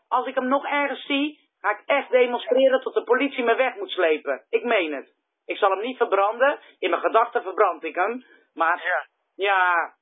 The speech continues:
Speaker 1: nee. Hij, ik ga echt, er gaat echt heisa omkomen op de
Speaker 2: Ik
Speaker 1: kop.
Speaker 2: snap het.
Speaker 1: Ja.
Speaker 2: Ja. Ik ga het hier ook noteren nu ook. En ik ga het ook gelijk even doorgeven aan de Hoge Raad.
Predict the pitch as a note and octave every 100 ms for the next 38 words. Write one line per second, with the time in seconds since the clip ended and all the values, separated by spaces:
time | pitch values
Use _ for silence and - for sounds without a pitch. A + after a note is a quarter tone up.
0 | - D#3 D#3 D#3 D#3 - F#3+ F#3+ D#3+ -
1 | A#3 - A#3 A3+ - C4+ - - _ E3
2 | F#3+ A#3 C4 C4+ G3 C4 D#4 A#3+ G#3 G3+
3 | G#3+ F#3+ F#3+ - G#3 A3+ A#3 E3+ - C3+
4 | - _ _ _ _ _ _ E3+ D3+ -
5 | _ _ _ _ - E3 E3+ D3+ _ D3+
6 | - D3+ - A3 A3 A3 G#3+ A3 - G3+
7 | G3+ A3+ A#3 G3 D#3+ D3 D3 - D#3 D3+
8 | E3 E3 F3 - F3+ E3+ E3+ E3 - D3+
9 | E3+ G3 D3 C#3+ C#3+ C3+ C3+ C3+ D3+ -
10 | C3+ D#3 C#3 D3+